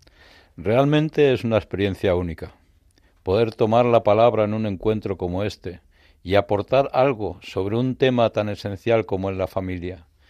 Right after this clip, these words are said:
y decirle al mundo que los abuelos somos las raíces del árbol de la unidad familiar,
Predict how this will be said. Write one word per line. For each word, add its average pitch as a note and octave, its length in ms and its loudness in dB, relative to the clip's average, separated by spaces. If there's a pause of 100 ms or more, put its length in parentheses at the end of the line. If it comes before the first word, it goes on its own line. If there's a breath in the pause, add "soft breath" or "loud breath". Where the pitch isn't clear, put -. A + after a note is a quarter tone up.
(320 soft breath)
y G#2 100 -4
decirle C3+ 460 0
al B2 100 4
mundo B2 320 2
que G#2+ 100 0
los G2 200 0
abuelos A2+ 560 0
somos A#2 520 -4
las G2+ 280 0
raíces A#2 580 -2
del F#2+ 220 0
árbol A2 340 2
de G2+ 120 0
la G2 40 -2
unidad F#2+ 300 0
familiar, G2+ 560 -2